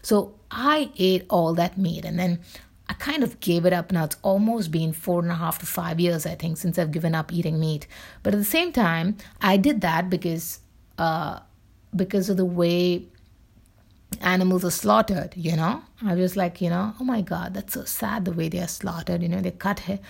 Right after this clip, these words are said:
their neck is cut and they really have to suffer. But at the same time, I'm a hypocrite, you know? Uh, I didn't give up,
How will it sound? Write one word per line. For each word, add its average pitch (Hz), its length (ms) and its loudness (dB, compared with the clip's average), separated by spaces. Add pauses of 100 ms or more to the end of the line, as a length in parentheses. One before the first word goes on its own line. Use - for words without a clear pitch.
(340)
their 190 160 -2
neck 185 320 0
is - 120 -2
cut - 540 -4
and 180 500 -4 (400)
they 185 140 2
really 196 320 4
have 180 180 2
to 175 80 -4
suffer. 180 380 -2
But 202 160 2
at 220 80 2
the 226 60 -2
same 247 220 0
time, 233 140 2
I'm 220 160 4
a 208 60 4
hypocrite, 185 520 -2
you 170 80 -2
know? 185 240 -2 (560)
Uh, 202 500 0
I 208 120 6
didn't 196 160 6
give 170 160 4
up, 175 220 4